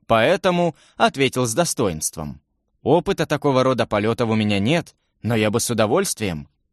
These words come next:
честно признался я. «Замечательно!» Вдруг обрадовался гость и даже хлопнул по столу своей ладонью.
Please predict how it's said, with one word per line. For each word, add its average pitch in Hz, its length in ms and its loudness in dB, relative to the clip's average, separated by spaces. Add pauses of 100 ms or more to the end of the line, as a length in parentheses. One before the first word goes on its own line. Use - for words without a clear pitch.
честно 117 380 -2
признался 101 540 -2
я. 98 240 -4 (300)
«Замечательно!» 127 920 0 (320)
Вдруг 139 360 0
обрадовался 110 640 0
гость 160 400 0 (180)
и 247 120 0
даже 165 260 2
хлопнул 131 460 0
по 117 100 0
столу 107 380 -2
своей 113 340 0
ладонью. 107 600 -2